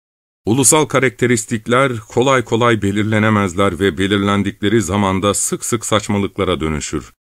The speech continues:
ya da birbirleriyle bağlantısız gözükürler. İspanyollar hayvanlara acımasız davranır. İtalyanlar sağır edici gürültüler çıkarmaksızın hiçbir şeyi beceremezler.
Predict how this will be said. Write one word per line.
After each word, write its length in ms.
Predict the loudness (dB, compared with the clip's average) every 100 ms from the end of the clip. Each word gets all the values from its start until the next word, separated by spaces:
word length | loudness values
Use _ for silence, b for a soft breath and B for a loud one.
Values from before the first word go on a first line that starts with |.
| _ _ -6
ya 180 | -2 0
da 280 | 0 0 0
birbirleriyle 760 | -2 0 0 0 -2 -2 0
bağlantısız 680 | 0 0 0 -2 -6 -6 -4
gözükürler. 720 | -4 -6 -8 -8 -6 -8 -10 _ _ _ _ _
İspanyollar 720 | -4 -2 0 0 2 0 0
hayvanlara 580 | 0 0 2 0 0 0
acımasız 520 | 0 0 0 0 -2
davranır. 520 | 0 0 -2 -4 -6 -12 _ _ -4
İtalyanlar 640 | -2 2 2 2 2 2
sağır 380 | 0 0 0 0
edici 340 | 0 -2 -6 -4
gürültüler 540 | -2 -2 0 0 0
çıkarmaksızın 800 | -4 -2 0 0 -2 -4 -2 -2
hiçbir 360 | -2 -4 -2 -4
şeyi 320 | 0 0 0
beceremezler. 720 | 0 0 0 0 -4 -4 -6